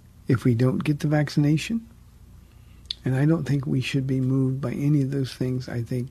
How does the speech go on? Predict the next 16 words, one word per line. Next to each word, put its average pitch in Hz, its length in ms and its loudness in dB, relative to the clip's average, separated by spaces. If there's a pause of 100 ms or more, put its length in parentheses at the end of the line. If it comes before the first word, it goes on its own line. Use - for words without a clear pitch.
(140)
take 147 320 4
it 196 180 -2
if 123 120 -8
the 135 100 -6
Lord 127 320 -2
leads. 160 440 2 (480)
Don't 151 300 6
take 151 260 2
it 147 180 -6 (360)
if - 160 0
he 143 80 6
doesn't. 117 380 -4
It's 120 180 -2
that 120 180 -4
simple. - 360 -8 (1800)
And 120 380 0